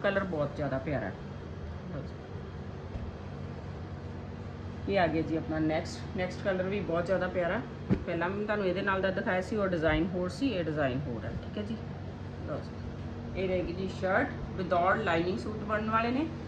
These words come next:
ਤੇ ਬਹੁਤ ਜ਼ਿਆਦਾ ਲੈਸ ਪ੍ਰਾਈਸ 'ਚ ਆਏ ਨੇ। ਸਾਡੀਆਂ ਭੈਣਾਂ ਦਾ ਬਹੁਤ ਜ਼ਿਆਦਾ ਫਾਇਦਾ ਹੋਣ ਵਾਲਾ ਇਹਨਾਂ ਦੇ ਵਿੱਚ।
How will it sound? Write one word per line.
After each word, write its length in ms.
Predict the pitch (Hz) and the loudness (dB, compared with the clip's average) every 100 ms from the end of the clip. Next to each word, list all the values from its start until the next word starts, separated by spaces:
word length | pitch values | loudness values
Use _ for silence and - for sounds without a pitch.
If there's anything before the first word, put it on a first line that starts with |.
| - - | -8 -2
ਤੇ 100 | 214 | 0
ਬਹੁਤ 320 | 208 196 226 | 2 4 6
ਜ਼ਿਆਦਾ 240 | 220 196 202 | 6 6 6
ਲੈਸ 280 | 185 170 - | 8 6 4
ਪ੍ਰਾਈਸ 340 | 214 208 214 | 2 4 4
'ਚ 40 | |
ਆਏ 220 | 208 190 190 | 2 4 2
ਨੇ। 140 | 240 269 | 0 0
ਸਾਡੀਆਂ 280 | 208 185 180 | 0 0 0
ਭੈਣਾਂ 260 | 196 180 170 | 0 2 2
ਦਾ 100 | 175 | 2
ਬਹੁਤ 260 | 160 180 | 4 2
ਜ਼ਿਆਦਾ 240 | 190 170 180 | 4 2 2
ਫਾਇਦਾ 340 | 175 151 170 | 2 2 2
ਹੋਣ 220 | 220 196 | 2 2
ਵਾਲਾ 200 | 196 202 | 4 4
ਇਹਨਾਂ 240 | 202 214 226 | 4 2 2
ਦੇ 80 | |
ਵਿੱਚ। 280 | 233 240 - | 0 -2 -4